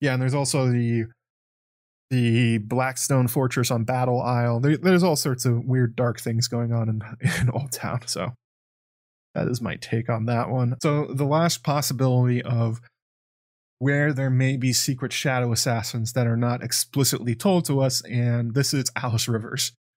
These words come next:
Uh, we talked about her earlier as a possibility of someone that could, could create a shadow assassin, and the reason is that Born in a Fire and Blood, she sort of does. Or at least it seems like she does.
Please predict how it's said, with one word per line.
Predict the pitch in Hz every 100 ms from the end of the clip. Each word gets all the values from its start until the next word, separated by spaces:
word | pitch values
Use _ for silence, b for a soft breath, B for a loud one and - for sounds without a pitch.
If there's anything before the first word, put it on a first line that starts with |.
| _
Uh, | 123 113
we | 117
talked | 123 135 -
about | 127 117
her | 113
earlier | - 131 131 131 123
as | 110 117 113 - b _ _ _ _ _ _ _ _ _
a | 139
possibility | 117 - 139 - 123 135 139 139
of | 127
someone | 135 127
that | 123 120
could, | 110
could | - 127 113
create | - 120 123 135 - _ -
a |
shadow | 131 131 135
assassin, | 131 139 139 147
and | 127 127
the |
reason | 123 160 156 147
is | 160 131 -
that | 123 120 - _ _ _ _ _ _ _ _ _ _
Born | 143
in | 165
a |
Fire | 135 156 151
and | 143
Blood, | 151 180 139
she | -
sort | 123 - 156 190
of | 185
does. | 170 220 127 131 - _ _ _ _ _ _ _ _ _ _
Or | 135 131
at |
least | 139 139 -
it | 123
seems | - 156 175
like | 127
she | - 120
does. | 120 165